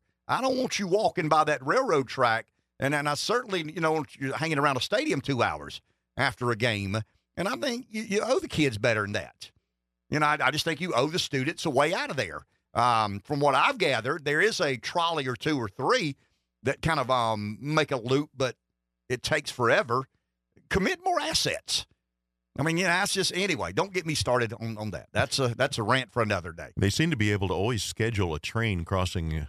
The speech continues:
Speaker 2: what, Assembly Street after a game, don't they?
Speaker 1: Well, I mean, the, the, the, the train
Speaker 2: <laughs> They can't even
Speaker 1: companies
Speaker 2: coordinate
Speaker 1: well, I mean,
Speaker 2: not
Speaker 1: the,
Speaker 2: having
Speaker 1: the,
Speaker 2: trains
Speaker 1: the
Speaker 2: on
Speaker 1: trains
Speaker 2: Assembly
Speaker 1: could
Speaker 2: Street.
Speaker 1: care less about football. And,
Speaker 2: I
Speaker 1: you
Speaker 2: know.
Speaker 1: know, I mean, you know that. But,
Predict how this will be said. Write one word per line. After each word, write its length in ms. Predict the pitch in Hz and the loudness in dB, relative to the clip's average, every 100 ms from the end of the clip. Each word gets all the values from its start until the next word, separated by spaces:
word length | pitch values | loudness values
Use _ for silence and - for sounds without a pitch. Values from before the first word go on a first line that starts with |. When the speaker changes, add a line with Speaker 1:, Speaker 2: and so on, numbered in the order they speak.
| - | -4
Speaker 2:
what, 160 | 80 | -4
Assembly 400 | 73 - 113 87 | 0 2 2 2
Street 380 | 82 - 87 80 82 | -2 0 -2 -2 -2
after 360 | 85 80 80 | -2 0 -2
a 60 | 78 | -2
game, 260 | 78 73 | -2 -2
don't 180 | 85 90 | 0 0
they? 200 | 95 107 - | 0 -2 -4
Speaker 1:
Well, 120 | - - | -4 -2
I 20 | |
mean, 200 | 175 147 - - - _ | -2 -4 -8 -10 -18 _
the, 120 | 156 | -6
the, 380 | 165 156 160 147 135 | -6 -6 -4 -4 -2
the, 200 | 139 - 139 | -4 -2 -2
the 0 | |
train 480 | - - 226 285 247 | 0 0 2 2 2
Speaker 2:
<laughs> 0 | |
They 80 | 190 | 2
can't 180 | 185 | 4
even 60 | 175 | 4
Speaker 1:
companies 160 | 151 135 | 4 4
Speaker 2:
coordinate 500 | 170 170 143 139 - | 4 2 0 -2 0
Speaker 1:
well, 100 | - | 2
I 20 | |
mean, 120 | 151 | 4
Speaker 2:
not 100 | 147 | 4
Speaker 1:
the, 40 | |
Speaker 2:
having 260 | 123 135 117 | 2 0 -2
Speaker 1:
the, 60 | 117 | -4
Speaker 2:
trains 340 | 135 117 117 | 0 0 2
Speaker 1:
the 80 | 117 | 0
Speaker 2:
on 60 | |
Speaker 1:
trains 100 | 113 | 2
Speaker 2:
Assembly 280 | 214 277 240 | 2 2 2
Speaker 1:
could 240 | 101 - 95 | 0 0 0
Speaker 2:
Street. 20 | |
Speaker 1:
care 180 | 175 147 | 0 2
less 300 | 135 143 139 | 2 2 2
about 240 | 131 - | -2 -2
football. 580 | 160 160 110 104 123 156 | -4 -4 -2 0 0 0
And, 100 | 120 | 2
Speaker 2:
I 60 | 156 | 2
Speaker 1:
you 60 | |
Speaker 2:
know. 100 | 95 | 2
Speaker 1:
know, 220 | 110 101 | 2 2
I 40 | 135 | 0
mean, 140 | 147 | -2
you 100 | 175 | -2
know 180 | 131 80 | -2 -4
that. 320 | 71 87 117 | -6 -6 -6
But, 140 | 131 | -6